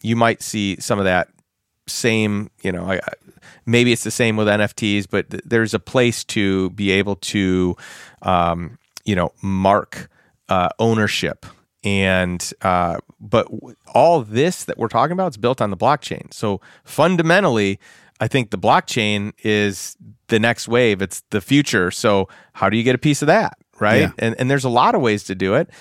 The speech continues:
Speaker 1: Uh, there are funds that you can do it. But the reality is that's the technology that, I mean, e-, each of these technologies, each of these innovations in itself can be great. But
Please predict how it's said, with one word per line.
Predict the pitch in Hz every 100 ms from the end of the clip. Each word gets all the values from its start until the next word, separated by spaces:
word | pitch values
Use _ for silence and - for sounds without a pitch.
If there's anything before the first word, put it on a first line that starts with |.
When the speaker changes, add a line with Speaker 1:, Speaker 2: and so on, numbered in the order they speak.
| - -
Speaker 1:
Uh, | -
there | 104 113
are |
funds | - 131 131 151
that | 143
you | -
can | 139 139
do | 143 156
it. | 151 -
But | 127 - - - -
the | - - - 131
reality | 139 139 170 135
is | 113 101
that's | 123 180 -
the | 117
technology | 135 113 113 107 104 107 101 101 -
that, | 107 98 95 - -
I |
mean, | 113 110 - _ -
e-, | 185 -
each | 202 220
of | 175
these | 127
technologies, | - 120 123 127 120 120 117 123
each | 156
of | 156
these | 131 123 113 - - - -
innovations | 139 120 110 113 131 113 98 92 - - -
in | 139
itself | 131 - - 135 113 -
can | 123
be | 107
great. | 92 104 117 113 - _ -
But | 110 110 101 -